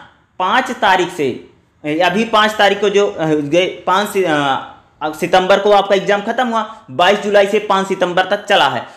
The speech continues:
तो इस स्टूडेंट का क्या है, रिजल्ट आ भी रहा है,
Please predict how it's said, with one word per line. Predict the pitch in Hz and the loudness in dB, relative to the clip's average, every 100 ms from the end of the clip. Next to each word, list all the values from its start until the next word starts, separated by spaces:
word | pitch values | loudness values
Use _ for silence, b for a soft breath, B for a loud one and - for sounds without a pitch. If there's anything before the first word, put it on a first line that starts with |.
| B | B
तो | 208 - - - 180 | -4 -4 -10 -10 -6
इस | 185 - | -4 -4
स्टूडेंट | 185 - 220 254 254 | -4 -2 2 2 2
का | 220 | 0
क्या | 220 190 | 0 0
है, | 208 302 - - | 2 0 -2 -6
रिजल्ट | 151 175 254 262 - - | -4 0 0 0 -6 0
आ | 165 180 | 2 2
भी | 208 | 2
रहा | 226 190 185 | 2 4 2
है, | 175 165 - | 2 -2 -10